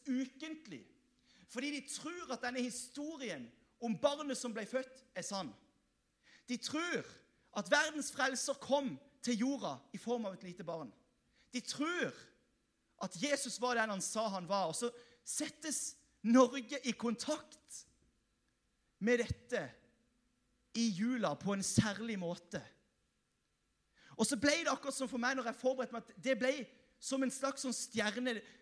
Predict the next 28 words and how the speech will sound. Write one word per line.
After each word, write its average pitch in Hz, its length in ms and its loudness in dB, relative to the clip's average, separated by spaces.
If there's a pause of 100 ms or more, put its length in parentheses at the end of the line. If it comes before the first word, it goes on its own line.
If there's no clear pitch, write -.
(160)
Mange 262 240 6
nordmenn 254 400 2
ser 254 460 2
et - 100 -8
sånt 240 220 -2 (180)
tegn 214 560 2
på 151 140 -2
en 139 80 0
måte. 120 280 -8 (1000)
Her 254 260 0
er 240 60 -4
det 240 120 -4
et 220 200 -8
eller 180 180 -2
annet. 170 180 -2
Det 226 100 -2
er 247 60 -2
en 226 80 0
menneske 240 560 -2
rundt 247 240 -2
meg 196 160 0
her - 240 -10 (120)
som 220 200 -2 (120)
går 262 280 -4
i 202 80 -8
denne 214 200 -6
kirka 233 400 -8
til 233 120 0